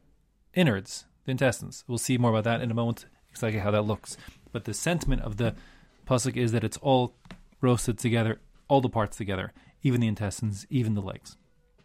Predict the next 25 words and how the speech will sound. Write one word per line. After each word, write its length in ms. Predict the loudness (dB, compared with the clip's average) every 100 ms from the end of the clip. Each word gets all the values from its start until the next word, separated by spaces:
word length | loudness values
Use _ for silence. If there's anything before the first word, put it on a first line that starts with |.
| _ _ _ _ -16
So 180 | -4 0
therefore 240 | 2 2 2
the 60 |
Mishnah 240 | 2 4 2
says, 340 | 2 -2 -6 -16 -20 -20 _ _
"Ketzad 560 | 0 4 4 4 4 4
solin 440 | 2 2 4 4 2
es 220 | 0 0 -2
Pesach." 480 | -2 -4 -6 -10 -14 _ _ _ -20 -2
How 200 | 4 6
is 120 | 6
one 400 | 6 6 4 0 _ _ _
to 200 | -2 2
roast 340 | 6 6 4 0
his 120 | -2
Korban 280 | 0 2 2
Pesach? 420 | 2 0 -6 -18 _ _ _ -20 -2
"Mevin 580 | 2 4 6 6 6 4 -2
shapud 560 | -2 -2 2 2 2
shel 220 | 2 2
rimon." 500 | 4 4 4 0 -4 -12 -20 -4
One 180 | 0 2
brings 280 | 4 2 2
a 80 | 2
spit 580 | 0 0 0 -2 -4